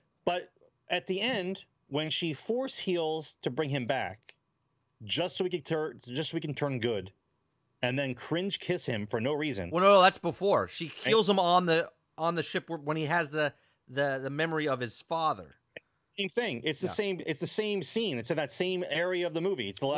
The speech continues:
Speaker 2: Well, well,
Speaker 1: last,
Speaker 2: the last thing,
Speaker 1: last
Speaker 2: he,
Speaker 1: fifteen,
Speaker 2: she
Speaker 1: twenty minutes of the
Speaker 2: kisses
Speaker 1: movie.
Speaker 2: him. Yeah, yeah.
Speaker 1: So why, why save him? And then when he die-, or, or, or, or he, right?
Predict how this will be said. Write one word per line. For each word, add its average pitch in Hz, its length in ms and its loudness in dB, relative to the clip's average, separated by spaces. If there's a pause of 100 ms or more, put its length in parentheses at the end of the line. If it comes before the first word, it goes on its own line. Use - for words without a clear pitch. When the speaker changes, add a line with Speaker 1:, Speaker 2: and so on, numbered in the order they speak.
Speaker 2:
Well, 156 80 -6
well, 151 160 0
Speaker 1:
last, 160 100 0
Speaker 2:
the 160 100 -4
last 180 300 4
thing, 170 80 2
Speaker 1:
last 147 180 0
Speaker 2:
he, - 0 -
Speaker 1:
fifteen, 180 260 -2
Speaker 2:
she 202 360 -6
Speaker 1:
twenty - 100 -4
minutes 170 140 -2
of 180 60 2
the 220 40 2
Speaker 2:
kisses - 20 0
Speaker 1:
movie. 151 100 0
Speaker 2:
him. 151 140 -4
Yeah, 101 240 -4 (160)
yeah. 95 140 -10 (160)
Speaker 1:
So 185 300 0 (140)
why, 196 520 -2
why 160 360 -2
save 190 380 -2
him? 156 140 -2
And 151 140 0
then 160 100 0
when 156 100 -2
he 151 120 -2
die-, 165 340 0
or, 151 160 0
or, - 140 -6
or, 160 220 -2
or 156 340 -2 (260)
he, 226 460 -4 (840)
right? 135 260 -2